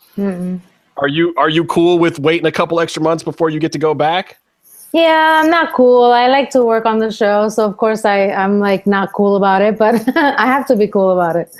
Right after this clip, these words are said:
Speaker 1: you know?
Speaker 2: Well, I
Speaker 1: It's,
Speaker 2: mean, I'm
Speaker 1: um,
Speaker 2: sure it's tough for everybody. It's like, I thought I was gonna be working in spring, and now
Speaker 1: I
Speaker 2: I
Speaker 1: know.
Speaker 2: might be working <laughs> in fall.
Speaker 1: Yeah,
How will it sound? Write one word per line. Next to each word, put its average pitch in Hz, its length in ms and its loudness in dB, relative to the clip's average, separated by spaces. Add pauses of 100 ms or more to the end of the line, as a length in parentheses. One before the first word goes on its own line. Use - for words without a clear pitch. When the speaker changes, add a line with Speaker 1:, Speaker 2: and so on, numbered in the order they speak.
(420)
Speaker 1:
you 196 100 0
know? 196 300 -2 (840)
Speaker 2:
Well, 294 160 2
I 247 60 2
Speaker 1:
It's, 247 80 0
Speaker 2:
mean, 240 120 2
I'm 196 80 2
Speaker 1:
um, 185 80 2
Speaker 2:
sure 196 140 0
it's - 140 -8
tough - 280 -8
for 202 180 -12
everybody. 147 520 0
It's 147 240 -2
like, 156 340 0 (220)
I 285 380 0
thought 285 180 2
I 269 80 2
was 254 200 -2
gonna 269 200 -2
be 254 140 -4
working 262 480 -2
in 160 160 0
spring, 151 440 0
and 156 120 0
now 214 240 0
Speaker 1:
I 294 100 2
Speaker 2:
I 311 60 0
Speaker 1:
know. 311 580 2
Speaker 2:
might 180 680 -4
be 190 160 -2
working 196 420 0
<laughs> - 380 -4
in 233 80 0
fall. 151 800 -4 (220)
Speaker 1:
Yeah, 208 500 0